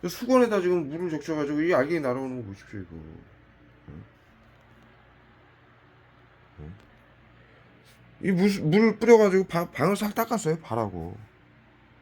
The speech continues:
약을 얼마나 갖다 때려붓는지. 예? 아니, 손님이 오면 발냄새 나는, 남자들인데 발냄새 날 수도 있는 거지. 음. 어, 막 구토제하고 막 살인가스하고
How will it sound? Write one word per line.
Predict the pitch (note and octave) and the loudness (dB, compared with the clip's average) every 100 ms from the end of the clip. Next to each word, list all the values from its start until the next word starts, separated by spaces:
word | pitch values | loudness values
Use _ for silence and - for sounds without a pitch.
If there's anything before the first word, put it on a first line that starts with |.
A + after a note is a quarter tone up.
| - | 0
약을 | B2+ F#3+ | 4 6
얼마나 | D3 G3+ A3+ E3+ | 8 8 8 6
갖다 | C3 | -2
때려붓는지. | C3 C#3 A2+ G#2+ G#2+ D#2 D#2 D#2+ - - _ _ _ - - _ _ _ F2 | -6 -8 -8 -10 -10 -12 -14 -16 -20 -20 _ _ _ -20 -20 _ _ _ -12
예? | B2+ D#3+ - - - - - | -10 -14 -20 -20 -20 -6 0
아니, | F#3 | 2
손님이 | G3+ B3 B3 | 2 2 4
오면 | A3 | 2
발냄새 | E3+ C3+ F#3 F#3 | 2 -2 0 0
나는, | D3+ D3+ D3+ | 0 -2 0
남자들인데 | A#2+ D3+ E3+ D#3+ D3+ C#3 | 0 2 0 0 -2 -4
발냄새 | A2+ A#2+ D3 D3 | -4 -2 -2 -2
날 | A2 G#2+ | -2 -4
수도 | - | -8
있는 | C#3+ C3 | -6 -4
거지. | C3 C3+ C3 - - - - - - - - - - - _ - - - - - - - - - - - - - F2 | -4 -4 -8 -12 -20 -20 -20 -20 -20 -20 -20 -20 -20 -20 _ -20 -20 -20 -20 -20 -20 -20 -20 -20 -20 -20 -20 -20 -16
음. | E2 G2+ - - - - - - - - - - - - _ _ _ - - - - - - - - - - - - | -14 -14 -18 -20 -20 -20 -20 -20 -20 -20 -20 -20 -20 -20 _ _ _ -20 -20 -20 -20 -20 -20 -20 -20 -20 -20 -20 4
어, | D#3+ E3 D#3 A#2+ | 8 10 8 6
막 | D3 D#3+ | 0 -2
구토제하고 | G3 F#3 A3 G#3 F#3+ E3+ | -6 0 2 4 4 2
막 | F#3 F3+ | -2 -2
살인가스하고 | - G3+ G3+ F#3+ F3 E3 F3 | -2 -4 -4 -4 -4 -4 -6